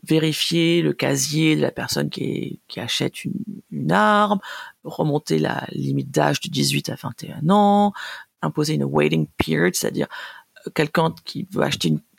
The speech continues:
une arme, on lui demande d'attendre quarante-huit heures, il revient quarante-huit heures après, le temps de vérifier, euh, euh, par exemple aussi de temps de vérifier s'il a des antécédents psychiatriques. Créer une base de données fédérale qui listerait tous les noms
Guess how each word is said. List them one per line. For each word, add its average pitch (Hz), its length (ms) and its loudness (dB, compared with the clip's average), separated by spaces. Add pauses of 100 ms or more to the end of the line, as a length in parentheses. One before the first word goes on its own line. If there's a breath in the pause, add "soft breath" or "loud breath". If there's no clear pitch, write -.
une 151 180 2
arme, 156 300 2
on 143 80 -2
lui 143 140 -2
demande 143 200 -2
d'attendre 143 220 -4
quarante-huit 147 520 -2
heures, 156 180 2
il 135 120 -4
revient 139 380 0 (100)
quarante-huit - 380 -10
heures - 100 -4
après, 220 440 2
le 185 80 4
temps 165 120 -4
de - 80 -10
vérifier, - 580 -2
euh, - 100 -4 (580 loud breath)
euh, - 40 -6
par - 160 4
exemple 160 260 2
aussi 160 160 0
de 160 80 0
temps 170 160 2
de 160 100 0
vérifier 165 300 4
s'il - 100 0
a 147 40 4
des 151 160 2
antécédents 156 360 0
psychiatriques. - 680 -4 (720 loud breath)
Créer 208 500 4
une 170 380 2 (300)
base 180 220 4
de 175 100 4
données 170 320 4
fédérale 165 640 4 (400 loud breath)
qui 180 420 2 (280)
listerait 180 600 0 (320 loud breath)
tous 202 140 2
les 180 320 4
noms 180 440 4